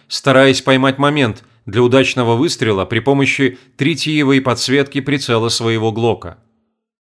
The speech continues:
Заднее кольцо прицела имело светящуюся тритиевую вставку,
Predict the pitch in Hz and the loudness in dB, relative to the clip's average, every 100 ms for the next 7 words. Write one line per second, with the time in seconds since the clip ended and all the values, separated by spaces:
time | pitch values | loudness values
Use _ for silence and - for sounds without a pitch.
0 | _ _ _ - 85 113 135 120 117 120 | _ _ _ -14 -4 0 0 0 2 0
1 | 113 139 127 117 156 170 104 - - - | 0 -2 -2 -4 -2 0 -2 -4 -20 -4
2 | 123 135 139 147 151 143 123 110 - 135 | 2 2 2 0 -2 -2 -2 -2 0 -2
3 | 135 147 139 120 117 131 131 131 139 135 | 0 -4 -2 -4 -2 0 2 2 0 -2
4 | - 147 - 107 95 | 0 0 -2 -12 -20